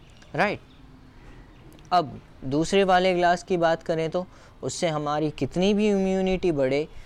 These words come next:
कितना भी कुछ हमें उससे फ़ायदा मिले, पर अगर हमारा मन ही नहीं है उस काम को करने के लिए, अगर हमारी फीलिंग्स ही उस तरफ नहीं जा रही हैं, तो फिर हम कितनी भी कोशिश कर लें,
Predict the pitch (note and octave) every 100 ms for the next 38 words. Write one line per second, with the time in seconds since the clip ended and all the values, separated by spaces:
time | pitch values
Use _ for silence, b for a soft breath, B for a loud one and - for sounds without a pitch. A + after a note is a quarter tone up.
0 | B - C#3+ E3 F3 D#3+ B2 C3+ F#3 G#3
1 | G3+ F3 D3+ C#3 C#3 - C#3 B2+ A#2 A#2+
2 | A#2 A#2+ D#3+ - B B - G3+ F#3+ -
3 | D3 G3 F3 E3 F3+ F3 A2+ C3 F#3 E3+
4 | C#3 B2+ A#2 - - A#2 B2 A#2+ A2+ A2+
5 | A2 A2+ A2 A2 B2 F#3+ B B - C#3
6 | F3 F3 D3+ D3+ E3+ - F3+ G3+ A#3 F3+
7 | - A3+ A#3+ - - C#3 B2+ A#2+ A#2 A2+
8 | G#2 G2+ C3 F3+ B B - D#3 G3+ F#3+
9 | E3 D#3+ F3 D3+ - - - - - G3
10 | A#3 A#3+ A3 G3+ D#3 D#3 D#3 - A#2+ A#2
11 | E3